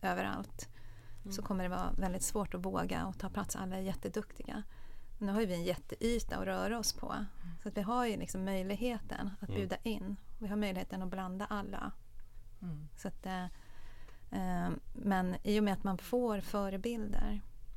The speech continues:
Speaker 1: Nu när man ser mer och mer tjejer åka så kommer det liksom bli naturligt.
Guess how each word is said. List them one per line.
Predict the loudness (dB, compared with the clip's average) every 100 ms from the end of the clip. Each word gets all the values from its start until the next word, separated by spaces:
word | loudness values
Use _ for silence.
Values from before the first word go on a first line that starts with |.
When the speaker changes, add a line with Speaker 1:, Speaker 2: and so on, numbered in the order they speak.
| -8 -6 -6 -8 -10 0
Speaker 1:
Nu | 2 4 4
när | 4
man | 6
ser | 6 6 4 2
mer | 0 0
och |
mer | -2
tjejer | -2 0 0 0
åka | -4 -6 -8 -4
så | -4 -2
kommer | -2 -2 -2 -2
det | -4 -6 -10 -10 -8 -8 -8 -8
liksom | -2 0
bli | 0
naturligt. | -2 0 0 0 0 -4 -4 -8